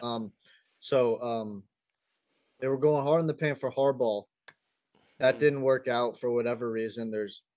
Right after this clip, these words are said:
Speaker 1: um, you know, arguing, uh, reports about maybe Harbaugh was just, you know, messing with the Vikings to get more money or whatever from Michigan,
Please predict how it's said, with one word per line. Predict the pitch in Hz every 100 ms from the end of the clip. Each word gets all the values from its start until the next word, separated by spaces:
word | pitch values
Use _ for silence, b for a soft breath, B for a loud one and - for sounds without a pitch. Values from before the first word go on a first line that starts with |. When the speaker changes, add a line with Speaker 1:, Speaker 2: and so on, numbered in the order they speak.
| _ _
Speaker 1:
um, | 104 101 92 98 _ _ _ _ _ _ _ -
you | 117
know, | 107 -
arguing, | 123 120 127 120 113
uh, | 110 107 101 _
reports | 117 - 120 113 -
about | 113 107 104 104 _ _ _ 117
maybe | 113 107
Harbaugh | 113 110 107 107
was | 107
just, | - 110 - _ -
you | 120
know, | 107 95 - _ _
messing | 120 113 123
with | 117
the | 113
Vikings | 107 113 110 113 110
to | -
get | 104 107 117
more | 113 110
money | 113 110
or | 110 110
whatever | 110 104 107
from | - 110
Michigan, | 120 - 113 117 117 113